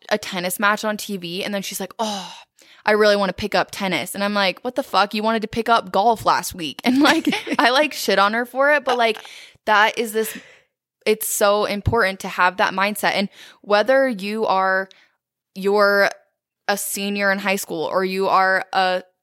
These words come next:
Speaker 1: sophomore in college or you are thirty-five, like, I don't know who fucking listens to this podcast, but, like, it, there's not,
Speaker 2: <laughs>
Speaker 1: there's not a right time to start. Like,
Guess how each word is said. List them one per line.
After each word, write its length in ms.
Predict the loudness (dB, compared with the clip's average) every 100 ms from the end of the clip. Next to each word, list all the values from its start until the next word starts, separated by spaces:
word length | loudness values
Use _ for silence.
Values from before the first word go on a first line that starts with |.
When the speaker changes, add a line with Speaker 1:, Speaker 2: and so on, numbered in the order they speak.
| -14
Speaker 1:
sophomore 600 | -2 0 0 0 -2 0
in 120 | 0 0
college 480 | 2 4 2 0
or 140 | -4 -4
you 280 | -2 -2 2
are 260 | 2 2
thirty-five, 840 | -2 -2 0 0 0 2 2 2 0
like, 160 | 2
I 100 | 2
don't 120 | 2
know 140 | 0 -2
who 120 | -4
fucking 340 | -2 -2 -2 -4
listens 380 | -4 -4 -8 -4
to 100 | -2
this 200 | -2 0
podcast, 600 | -2 -2 -6 -8 -10 -4
but, 120 | 0
like, 260 | 2 0 -2 -16 -6 -6 -6 -6 0
it, 160 | 2
there's 220 | 4 4 6
not, 300 | 6 4 2
Speaker 2:
<laughs> 40 | 0
Speaker 1:
there's 280 | 2 2
not 220 | 4 4 4
a 80 |
right 300 | 4 2 2
time 300 | 0 0 0
to 80 | -2
start. 440 | -4 2 2 2 2
Like, 200 | 0